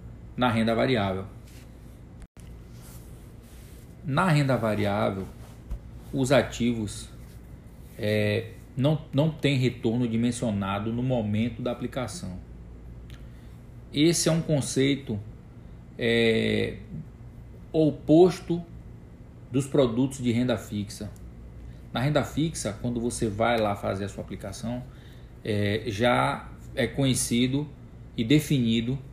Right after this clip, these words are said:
o, o valor da remuneração que você vai ter, é, daquele produto,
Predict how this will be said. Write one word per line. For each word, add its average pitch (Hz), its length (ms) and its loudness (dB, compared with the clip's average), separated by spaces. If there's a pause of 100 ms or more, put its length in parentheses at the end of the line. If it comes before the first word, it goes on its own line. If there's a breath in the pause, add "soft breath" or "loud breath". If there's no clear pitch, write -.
(560)
o, 127 800 4 (640)
o 123 140 0
valor 135 640 6 (100)
da 123 120 -2
remuneração 120 920 2 (300)
que - 80 -8
você 107 240 -2
vai 107 160 2
ter, 110 400 -2 (1500)
é, 104 480 2
daquele 110 360 4
produto, 127 800 4